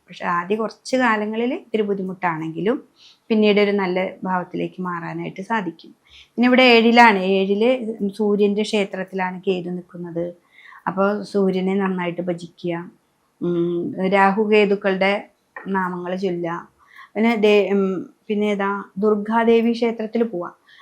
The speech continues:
എന്നിട്ട് ആ ദുർഗയ്ക്ക് പറ്റുന്ന നാമങ്ങൾ ജപിക്കുക. പിന്നെ അല്ലെങ്കിൽ നമ്മുടെ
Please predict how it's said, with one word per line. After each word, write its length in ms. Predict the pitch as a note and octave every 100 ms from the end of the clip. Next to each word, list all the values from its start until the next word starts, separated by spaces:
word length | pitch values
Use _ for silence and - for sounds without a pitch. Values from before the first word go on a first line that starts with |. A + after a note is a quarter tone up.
| - -
എന്നിട്ട് 420 | A#3 A#3 C#4+ D4 A#3
ആ 160 | A3+
ദുർഗയ്ക്ക് 560 | G#3 A3 G#3 A3+ A3+ B3
പറ്റുന്ന 440 | A#3+ A#3+ A3 G#3+
നാമങ്ങൾ 480 | A3 G#3 G3 F#3+ G3
ജപിക്കുക. 460 | G3+ F3+ F3 F3 -
പിന്നെ 180 | A3 A3
അല്ലെങ്കിൽ 540 | A#3 A3+ A3 B3 D4 -
നമ്മുടെ 460 | G3+ G3 G3+ G#3+